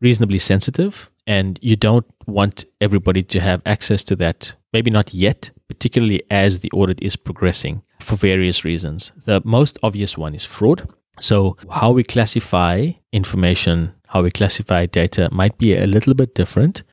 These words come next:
to how the broader organization does. How do we protect the data that we have? That is fairly similar, or would be fairly similar to the way the rest of the organization would protect their data, except that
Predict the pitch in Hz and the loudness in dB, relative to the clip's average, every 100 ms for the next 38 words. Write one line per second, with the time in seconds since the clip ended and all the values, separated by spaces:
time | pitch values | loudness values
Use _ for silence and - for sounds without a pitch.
0 | - 101 92 90 87 82 90 90 90 - | -2 2 2 2 2 2 2 2 -2 -2
1 | 90 87 - 87 87 85 85 85 - 85 | 2 2 2 0 -2 -2 0 -2 -2 -2
2 | 85 82 110 - 107 104 98 95 - 120 | 0 0 0 2 4 4 2 -2 -2 -4
3 | - - 98 95 - 95 - 95 92 120 | -4 -4 0 0 0 -2 0 0 2 0
4 | - - - - 156 143 - - - 117 | -2 -18 -16 0 2 2 0 -8 2 4
5 | 113 113 107 - 104 101 120 170 113 95 | 4 2 0 0 0 2 2 4 4 4
6 | 104 107 98 - 107 104 101 90 101 95 | 2 2 0 2 2 4 2 2 0 0
7 | 90 85 - 90 85 - - _ - 107 | 0 -2 -2 0 0 -2 -18 _ 0 2
8 | 98 95 92 90 95 92 95 90 92 85 | 2 2 2 0 -4 -4 -2 -2 -2 -2
9 | 90 90 92 87 87 - - 98 - 117 | -2 -2 -2 0 -2 -2 -8 -6 -2 -2
10 | - - 92 - 87 - - - - - | -2 -2 -2 0 -2 0 -4 -4 -20 -20
11 | - 117 - 135 - 110 92 | -4 -2 2 0 0 0 0